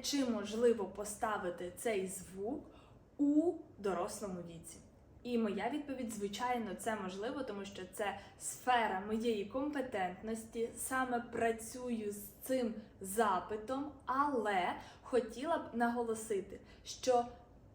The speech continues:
мозок влаштований так, що якщо ви даєте йому посильне навантаження певне, то він, звичайно, вам відповідає взаємністю і утворює нові нейронні зв'язки. Проте, якщо досвіду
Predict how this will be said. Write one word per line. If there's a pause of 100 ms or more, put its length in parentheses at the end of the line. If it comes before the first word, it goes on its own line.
(160)
мозок
влаштований
так,
що
якщо (160)
ви
даєте
йому
посильне
навантаження
певне, (320)
то
він,
звичайно,
вам
відповідає
взаємністю (220)
і
утворює
нові
нейронні
зв'язки. (200)
Проте,
якщо
досвіду